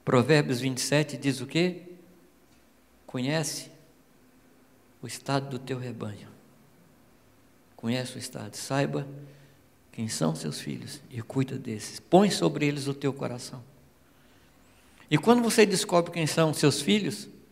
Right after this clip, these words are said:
você vai dar para eles o melhor do seu coração e o melhor do seu tempo. É por isso que Jesus olha para as multidões e diz: "Esse povo não tem pastor."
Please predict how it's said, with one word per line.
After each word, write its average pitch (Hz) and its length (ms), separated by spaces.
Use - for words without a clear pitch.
você 135 300
vai 160 180
dar 151 160
para 139 240
eles 117 400
o 131 80
melhor 135 320
do 175 60
seu 156 160
coração 143 720
e 147 40
o 139 40
melhor 135 280
do 127 60
seu 131 180
tempo. - 320
É 127 60
por 147 220
isso 214 160
que 202 80
Jesus 156 360
olha 151 220
para 143 240
as 127 40
multidões 135 600
e 156 60
diz: 135 260
"Esse 127 160
povo 147 260
não 147 140
tem 151 160
pastor." 131 400